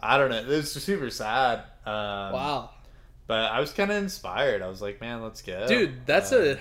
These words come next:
Speaker 2: heroic dad move.
Speaker 1: Yeah, for real.
Speaker 2: Heroic.
Speaker 1: Yeah. I, it, it is weird, though, because, like, what I thought about from there is I feel like we value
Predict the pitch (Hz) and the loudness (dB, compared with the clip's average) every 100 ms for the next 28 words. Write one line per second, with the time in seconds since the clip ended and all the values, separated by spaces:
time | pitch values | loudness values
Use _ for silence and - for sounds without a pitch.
0 | - 151 131 127 127 165 - - 127 117 | -2 -2 0 2 4 4 2 -2 -4 -2
1 | 123 120 113 113 117 165 160 - 110 107 | -4 -4 -12 -4 4 6 6 4 -4 0
2 | 131 135 107 156 131 135 135 147 131 - | 2 4 4 2 0 0 2 2 -2 -6
3 | - - 123 147 156 98 90 - - - | -14 -4 2 4 4 2 -4 -10 -14 -2
4 | 131 160 - 202 208 233 226 233 233 196 | 0 0 6 8 10 6 2 0 0 -4
5 | 131 120 131 170 165 151 139 127 131 110 | -8 -6 -4 -2 0 0 0 -2 -6 -2
6 | 117 113 107 - - - - - - - | 0 2 0 -4 -14 -20 -20 -20 -20 -20
7 | - - - - - - 131 147 160 160 | -20 -20 -20 -20 -20 -6 2 4 4 4
8 | 156 160 170 156 156 127 113 131 135 120 | 4 6 6 4 0 -6 -2 0 0 -4
9 | 117 127 127 143 151 117 110 92 120 135 | -4 -4 -4 -4 -6 -2 -4 0 -2 -2
10 | 139 139 135 131 127 | -4 -4 -2 -2 -4